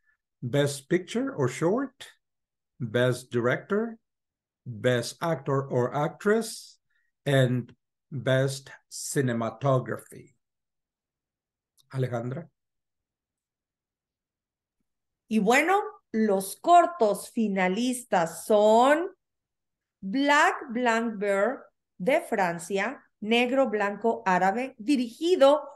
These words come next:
Speaker 2: por Matthew Ponchel y Princia Carr. The Fix, La Dosis de Estados Unidos, dirigido por Emilio Miguel Torres. Vida de Perros, A Dog Life por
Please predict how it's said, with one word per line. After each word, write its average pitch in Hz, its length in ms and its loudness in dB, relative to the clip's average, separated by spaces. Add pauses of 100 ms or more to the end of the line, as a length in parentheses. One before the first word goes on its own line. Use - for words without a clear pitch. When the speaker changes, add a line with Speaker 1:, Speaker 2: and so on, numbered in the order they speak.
(240)
Speaker 2:
por 247 260 6
Matthew 359 540 -2
Ponchel 214 680 -2
y 220 260 -8 (280)
Princia 254 760 -4
Carr. 202 540 -2 (840)
The 302 180 6 (220)
Fix, 294 560 2
La 285 260 4
Dosis 226 540 2
de 208 80 -2
Estados 294 580 -2
Unidos, 214 380 2
dirigido 233 500 -2
por 226 300 2
Emilio 262 520 0
Miguel 220 580 0 (280)
Torres. 196 800 0 (1900)
Vida 339 440 0
de 277 100 4
Perros, 226 640 2
A 214 140 -2
Dog 247 340 -2
Life 196 540 2 (340)
por 277 380 2